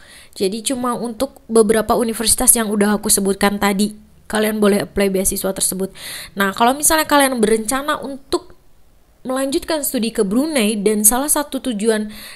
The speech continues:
dan salah satu kampus tujuan yang kalian akan rencanakan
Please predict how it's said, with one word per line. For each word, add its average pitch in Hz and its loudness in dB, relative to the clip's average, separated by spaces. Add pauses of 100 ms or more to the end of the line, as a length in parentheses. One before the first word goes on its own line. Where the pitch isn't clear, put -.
dan 208 4
salah 294 6
satu 294 6
kampus 262 6
tujuan 220 8
yang 214 4
kalian 214 2
akan 226 2 (400)
rencanakan 220 0